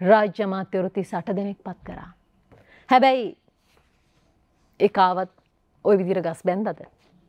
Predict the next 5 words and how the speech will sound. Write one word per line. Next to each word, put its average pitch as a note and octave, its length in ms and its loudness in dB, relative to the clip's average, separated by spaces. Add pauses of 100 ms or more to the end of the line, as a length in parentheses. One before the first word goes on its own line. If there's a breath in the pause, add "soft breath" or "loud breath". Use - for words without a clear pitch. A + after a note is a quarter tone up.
(1600 soft breath)
අපේ B3+ 340 8
බදු F#3+ 300 -4
මුදල් G#3 320 -2
වලින් E3 340 -6 (380)
පාලකින්ට G3 600 0